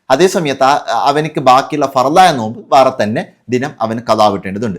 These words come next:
ഫറലായ നോമ്പ് അത് ഖളാ വീട്ടുന്ന നോമ്പാകട്ടെ, നേർച്ചയാക്കിയ നോമ്പാകട്ടെ, എന്ത്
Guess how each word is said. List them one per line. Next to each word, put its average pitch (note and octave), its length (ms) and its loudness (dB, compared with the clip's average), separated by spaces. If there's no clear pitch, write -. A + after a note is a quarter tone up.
ഫറലായ C#3+ 380 2
നോമ്പ് G2+ 180 -4
അത് G2+ 160 -6
ഖളാ G#2+ 260 2
വീട്ടുന്ന C3 240 -8
നോമ്പാകട്ടെ, G2 440 -6
നേർച്ചയാക്കിയ D3 580 0
നോമ്പാകട്ടെ, G2 420 -4
എന്ത് F3 160 -2